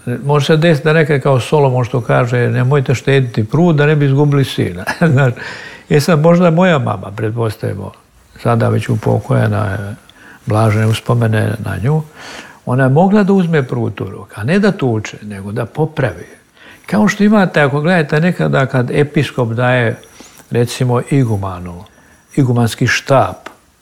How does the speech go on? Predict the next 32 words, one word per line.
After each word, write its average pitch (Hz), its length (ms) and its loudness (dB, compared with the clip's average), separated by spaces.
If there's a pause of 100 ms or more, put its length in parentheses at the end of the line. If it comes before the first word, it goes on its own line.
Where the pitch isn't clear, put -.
(100)
kaže, 117 400 2
„Ne 117 180 2
dajem 160 300 2
ti 160 100 0
ovo 151 120 4
da 139 120 2
tučeš, 135 440 0
braću, 107 380 -4
nego 110 260 -2
da 110 120 0
ih 107 180 -2
čuvaš, 135 560 -2 (200)
kao 104 240 -4
pastir.” 139 540 2 (560)
E, 127 180 2
sad, 98 220 -4
to 110 100 -4
je 104 60 -2
moja 113 180 -2
mama 120 300 -2
znala, 131 440 0 (680)
iako 135 340 2
nije 135 420 2
sa - 160 -2
vladikom 123 460 2
možda 120 240 2
dva 117 260 2
puta 110 240 0
u - 20 0
životu 110 420 -2
se - 140 -6
srela. 90 380 -8